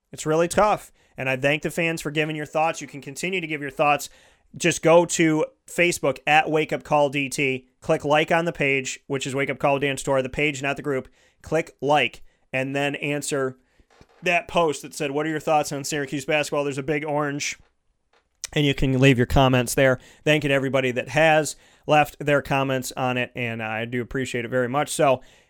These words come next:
we will be back here. I can't believe it's gonna be Friday tomorrow, but we will be here with the annoying moment of the week, which is probably brought to you by Carvel DeWitt, the longest standing partnership we've had. We're in year eleven with Carvel DeWitt, and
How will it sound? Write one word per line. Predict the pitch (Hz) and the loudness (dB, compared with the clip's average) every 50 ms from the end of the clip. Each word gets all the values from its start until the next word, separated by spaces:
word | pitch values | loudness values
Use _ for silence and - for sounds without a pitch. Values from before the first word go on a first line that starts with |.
| _ - | _ 0
we | 160 175 185 | 4 6 8
will | 185 180 | 8 8
be | 165 170 165 | 6 4 4
back | 143 165 156 156 151 | 4 4 4 4 2
here. | - - 160 156 156 | 0 -2 -2 -2 -2
I | 143 | -2
can't | 135 - 175 165 151 | -2 0 0 0 2
believe | 156 156 151 | 0 0 -2
it's | 135 - | -2 -2
gonna | 151 143 | -4 -6
be | 135 | -6
Friday | 127 - - 160 160 180 175 160 147 135 | -6 -2 2 4 4 4 4 4 2 0
tomorrow, | 131 131 127 127 127 127 123 - _ _ _ | 0 0 0 0 0 0 -2 -4 _ _ _
but | - 160 151 147 | 2 2 4 4
we | 160 160 | 4 4
will | 156 151 | 4 4
be | 143 165 160 156 | 4 4 2 2
here | 139 165 160 156 | 2 2 2 4
with | 151 147 143 | 4 2 2
the | 143 135 | 0 0
annoying | 135 143 143 151 151 147 | 0 2 2 2 2 2
moment | 147 143 147 143 131 | 2 2 2 2 2
of | 120 | 0
the | 123 | 0
week, | 117 131 190 254 269 - - - - _ _ _ - | 2 4 4 4 4 2 -4 -8 -8 _ _ _ -6
which | 160 143 - | -4 -4 -2
is | - | 0
probably | - 165 160 156 151 | 2 4 4 4 4
brought | 139 156 151 147 | 4 4 2 2
to | - | 0
you | 156 | 0
by | 143 151 135 | 0 0 0
Carvel | 135 - 165 160 160 147 151 151 143 | 2 4 4 4 4 4 4 2 2
DeWitt, | 139 135 160 170 - | 2 2 0 0 0
the | 156 143 | -2 -2
longest | 139 135 151 170 185 185 185 180 170 - | -2 2 2 4 4 4 2 0 -2 -2
standing | - 175 170 165 165 151 | -2 -2 0 0 -2 0
partnership | - 165 170 170 165 147 - 165 143 | 2 2 2 2 0 -2 -2 -2 -2
we've | 151 139 | -2 -2
had. | 127 156 160 170 165 | 0 2 2 2 2
We're | 151 147 143 | 2 0 0
in | 139 139 | 0 -2
year | 143 151 151 147 | -2 -2 0 0
eleven | - 131 127 123 147 170 196 190 180 175 175 | 0 0 0 4 6 6 6 6 6 4 4
with | 170 156 - | 2 0 2
Carvel | - 156 147 143 147 147 143 | 2 4 4 4 4 2 2
DeWitt, | 131 135 131 147 156 - _ - | 2 2 0 -2 -2 -2 _ -2
and | 180 208 233 220 190 180 185 170 - | 0 0 2 2 0 0 -2 -4 -6